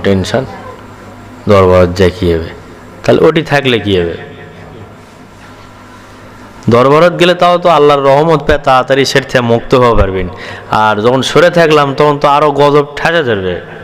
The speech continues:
তো যাই হোক, আল্লাহ হেফাজত করুক। এখন আমরা তওবা করি, খতম শরীফ আদায় করলাম বেদি বেরাম আপদ বিপদের জন্য। আল্লাহর রহমত আসে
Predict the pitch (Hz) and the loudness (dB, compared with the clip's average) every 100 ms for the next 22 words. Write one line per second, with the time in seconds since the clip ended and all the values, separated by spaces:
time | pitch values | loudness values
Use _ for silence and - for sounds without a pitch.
0 | - - - - - - - - - - | -20 -20 -20 -20 -20 -20 -20 -20 -20 -20
1 | - - - - - - - - - - | -20 -20 -20 -20 -20 -20 -20 -20 -20 -20
2 | - - - - - - - - - - | -20 -20 -20 -20 -20 -20 -20 -20 -12 -4
3 | 104 120 120 131 120 110 104 107 110 110 | 0 0 0 0 2 2 2 2 2 0
4 | - 120 117 110 107 107 - 110 107 104 | 2 4 4 4 2 0 2 4 4 2
5 | 113 117 - 104 104 87 110 107 101 101 | 0 0 -2 -2 -2 0 2 2 2 2
6 | 98 107 113 135 - - - - - - | 4 4 4 0 -8 -14 -14 -14 -14 -16
7 | - - - - 104 101 104 104 104 98 | -18 -20 -20 -4 0 2 4 4 4 2
8 | 92 101 98 95 98 101 101 101 101 117 | 2 0 2 2 2 4 2 2 2 -2
9 | 98 107 - - - - - - - - | -6 -16 -16 -16 -16 -18 -18 -20 -20 -14
10 | - 107 107 101 104 101 113 104 95 - | -2 2 4 4 2 2 2 2 0 0
11 | 95 | -4